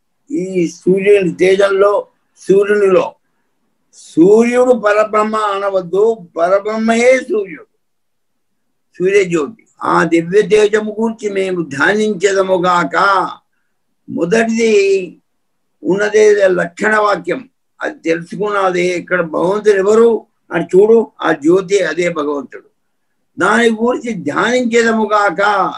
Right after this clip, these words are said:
ధ్యాన చరణము. మా బుద్ధులను అది ప్రేరణ చేయుగాక. ప్రేరణ చేయడం మూడు వాక్యాలలో,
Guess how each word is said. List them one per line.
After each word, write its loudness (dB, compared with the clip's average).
ధ్యాన -2
చరణము. -2
మా -2
బుద్ధులను -4
అది -6
ప్రేరణ 0
చేయుగాక. 0
ప్రేరణ 2
చేయడం -4
మూడు -4
వాక్యాలలో, 0